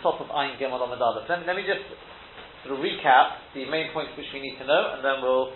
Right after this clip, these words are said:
follow it through Bezat Hashem to the end of the study today. We're, we're dealing with Misafik, right? Misafik. And the kids, what we've had so, so far is Machlokes Rava against Abaye. What type of Misafik is possible?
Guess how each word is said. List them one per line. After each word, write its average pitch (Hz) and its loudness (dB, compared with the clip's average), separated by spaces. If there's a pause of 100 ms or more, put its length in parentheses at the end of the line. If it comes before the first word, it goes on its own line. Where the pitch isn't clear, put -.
(680)
follow 135 2
it - -12
through 139 -2
Bezat 127 -2
Hashem 127 -4
to 127 -2
the - -
end 127 -4
of 117 -10
the 117 -8
study 110 -8
today. 95 -12 (1200)
We're, 147 -2
we're 151 -8
dealing 240 -2
with 180 0
Misafik, 139 0 (240)
right? 175 -2
Misafik. 139 -2
And 131 -8
the 156 -6
kids, 262 0
what 190 -4
we've 175 -6
had 208 2
so, 180 4 (240)
so 160 2
far 139 2
is 131 -2
Machlokes 170 0
Rava 147 4
against 131 -4
Abaye. 131 4 (1400)
What 220 4
type 180 6
of - -6
Misafik 143 0
is 139 -10
possible? - -4